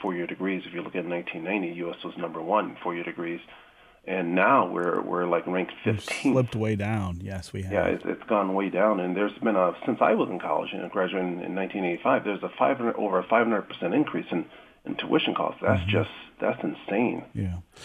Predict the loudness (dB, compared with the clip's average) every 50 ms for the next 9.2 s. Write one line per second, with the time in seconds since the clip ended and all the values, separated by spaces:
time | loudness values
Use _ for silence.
0 | -14 -2 2 4 6 8 10 10 10 10 10 8 6 6 6 6 4 4 2 2
1 | 4 4 4 6 4 2 0 -2 -4 -4 -2 -2 -4 -4 -2 -2 -2 -2 -2 -2
2 | 0 2 4 4 4 2 0 -4 -4 -6 -6 -6 -6 -4 -4 -2 -2 -2 -4 -6
3 | -6 -4 -4 -2 -4 -6 -8 _ -2 -2 -2 -2 -2 -2 2 6 8 10 10 10
4 | 10 8 6 6 6 4 2 2 0 0 2 4 6 6 6 4 2 0 -6 -14
5 | -20 -20 _ _ _ _ _ _ 2 4 6 6 6 6 6 6 6 8 8 8
6 | 6 4 2 -2 -8 -6 -4 -2 0 0 2 0 0 -2 0 4 4 4 4 4
7 | 2 2 4 6 6 8 8 8 8 6 2 -4 -8 -12 -14 -16 -14 -12 -12 -12
8 | -12 -12 -6 -2 0 2 4 4 4 4 4 2 2 0 0 -4 -6 -2 0 2
9 | 4 4 4